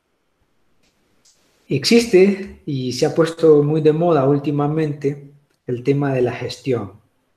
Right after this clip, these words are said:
Y, eh, y habrá un debate, por ahí nos podemos encontrar con un debate de administración versus gestión,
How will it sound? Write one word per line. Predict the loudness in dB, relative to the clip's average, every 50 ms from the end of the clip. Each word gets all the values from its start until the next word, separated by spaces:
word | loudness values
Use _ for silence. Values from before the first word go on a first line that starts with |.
| _ _ _ _ _ _ _
Y, | -4 -2 0 0 0 2 2 2
eh, | 4 4 2 0
y | 0 0 0
habrá | 0 2 2 4 4 4
un | 4 4
debate, | 4 4 4 4 4 2 4 2 2 2
por | 2 -2 -4
ahí | -4 -4 -4 -2 -2 -2
nos | -2 -4
podemos | -6 -8 -6 -6 -6 -6
encontrar | -6 -8 -8 -6 -2 -2 -2 -2
con | -4 -8 -6
un | -4 -2
debate | 0 0 2 0 0 -2 -2 -2 0
de | 0 0 0 0
administración | -2 -4 -6 -6 -6 -6 -8 -8 -10 -12 -16 -14 -8 -4 -2 0 0 2
versus | 0 0 0 -4 -8 -8
gestión, | -8 -14 -10 -2 -2 0 0 0 -4